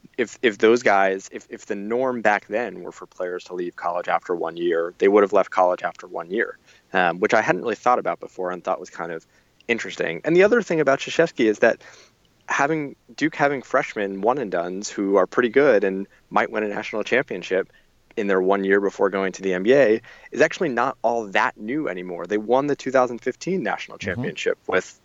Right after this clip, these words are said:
Speaker 1: three freshmen who left right away and one freshman who turned into Grayson Allen, right? So this is something
Speaker 2: <laughs>
Speaker 1: that, um,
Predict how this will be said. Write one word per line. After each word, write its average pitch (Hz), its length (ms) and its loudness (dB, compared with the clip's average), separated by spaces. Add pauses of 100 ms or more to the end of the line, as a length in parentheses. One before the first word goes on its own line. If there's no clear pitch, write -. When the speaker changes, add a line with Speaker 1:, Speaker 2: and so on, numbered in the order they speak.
Speaker 1:
three 110 420 -2
freshmen 104 420 2
who 101 140 -2
left 98 240 4
right 107 140 4
away 110 400 2 (260)
and 98 180 -4
one 110 200 0
freshman 98 360 -2
who 98 120 -8
turned 98 260 -4
into 104 240 0
Grayson 104 340 2
Allen, 117 380 0
right? 90 260 0
So 104 280 2 (260)
this - 160 2
is 156 80 2
something 127 360 2
Speaker 2:
<laughs> - 20 -2
Speaker 1:
that, 101 280 2
um, 104 300 2